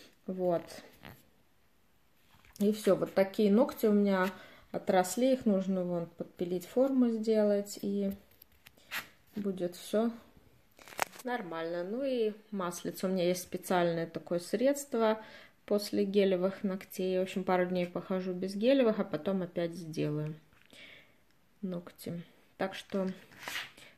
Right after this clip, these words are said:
с Алиэкспресс неплохая штучка. Вот хочу показать. Э, вот глядите, сама всё, да, спиливала. Нет никаких прорезов ногтей,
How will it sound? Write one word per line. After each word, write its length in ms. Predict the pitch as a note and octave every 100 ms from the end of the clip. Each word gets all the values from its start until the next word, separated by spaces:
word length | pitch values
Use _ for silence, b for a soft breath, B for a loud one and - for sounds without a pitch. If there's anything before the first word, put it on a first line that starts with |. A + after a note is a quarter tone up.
| _ -
с 100 | G3+
Алиэкспресс 640 | F#3+ - - B3 C4+ -
неплохая 560 | G#3+ G3+ F3+ G3+ F#3 F#3
штучка. 500 | - F#3 - - F3 - - - - _ - - - - - _ _ _ _ _ _ _ _ _ _ _ _ _ _ -
Вот 160 | A3 G#3
хочу 280 | F#3 - -
показать. 720 | - - G3 A#3+ C#4 C#4+ -
Э, 260 | G3 F#3+ F#3+ - - - B B B
вот 140 | G#3+ G#3
глядите, 480 | G#3+ G3+ F#3+ G3
сама 380 | D#3 G#3+ G#3 F#3+
всё, 240 | F3+ - E3+
да, 220 | F3+ G#3
спиливала. 720 | - - B3 C4 B3+ A#3 A3
Нет 260 | A3 A3 G3
никаких 640 | F#3+ G#3 G3+ A3+ A#3+ - G3+
прорезов 680 | G#3 G3+ G3+ G3+ F#3+ F#3+ -
ногтей, 720 | G3 F#3+ - - F3+ F#3+